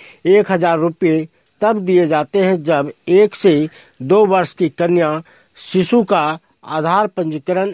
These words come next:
एवं जन्म निबंधन का कार्य पूरा हो जाता है। समेकित बाल विकास सेवाएं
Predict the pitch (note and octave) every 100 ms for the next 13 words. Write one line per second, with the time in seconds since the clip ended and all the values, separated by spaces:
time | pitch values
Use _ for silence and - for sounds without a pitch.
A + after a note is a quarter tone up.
0 | - D#3+ D#3+ D3+ C#3+ G3 G3+ E3+ D#3 D#3+
1 | D3+ E3 D#3+ G3+ F3+ F#3+ - _ - E3
2 | - E3+ G3 F#3 F#3 F#3+ F3+ D#3+ B2+ A#2+
3 | F3+ D#3 C3+ E2 D#2+ _ _ _ _ _
4 | _ _ _ - F3+ F#3 G3+ F#3+ C4+ A3
5 | D#3+ E3+ F#3+ D#3+ D#3 F#3 F#3 - E3 E3+
6 | E3+ F3